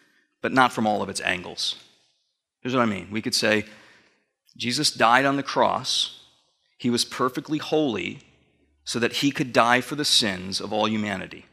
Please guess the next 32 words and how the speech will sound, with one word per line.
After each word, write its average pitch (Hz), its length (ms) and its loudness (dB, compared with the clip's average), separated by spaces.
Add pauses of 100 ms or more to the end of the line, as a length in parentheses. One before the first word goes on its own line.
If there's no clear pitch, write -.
(480)
And 101 160 -6
if 98 100 -10
we 113 120 -4
believe 156 480 -2
that 117 340 4
and 123 100 -2
accept 139 440 2
that, 90 360 -6
we're 120 120 -6
forgiven 101 400 -6
of 98 100 -8
our 98 80 -2
sins." 95 440 -6 (340)
That's - 320 -2
absolutely 135 720 0
true. - 360 -6 (1300)
But 127 120 4
I 135 80 8
would 131 180 2
never 135 340 4
want 135 400 2
you 123 120 -2
to 117 100 -2
be 113 140 -4
stuck - 580 0
at - 240 -2
only 139 380 0
seeing 110 640 2 (120)
that 107 580 0 (200)
in 107 140 -6
your 98 140 -4
salvation. 95 680 -4